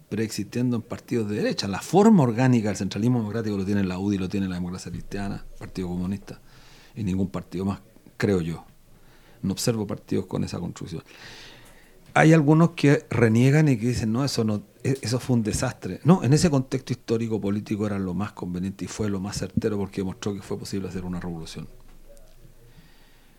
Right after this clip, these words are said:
Hoy día el partido, tal como lo concibió Lenin, es probable que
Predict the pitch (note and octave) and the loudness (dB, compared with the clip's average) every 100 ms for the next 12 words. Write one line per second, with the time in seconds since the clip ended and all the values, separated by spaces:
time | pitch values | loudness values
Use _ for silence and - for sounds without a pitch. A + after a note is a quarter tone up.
0 | _ _ - A#2+ A2 B2+ C#3 - - - | _ _ -2 0 2 2 2 -2 -12 -12
1 | A#2+ _ - B2+ A#2+ - B2+ - B2+ A#2 | -12 _ -4 -4 -4 -6 -8 -4 -4 -2
2 | G#2+ G#2 G#2+ A2+ G#2 G#2+ A#2 - G2+ G#2 | -4 -4 -4 -2 -2 -2 -4 -6 -6 -6
3 | G#2+ G2+ G#2 G#2+ - | -8 -8 -8 -8 -10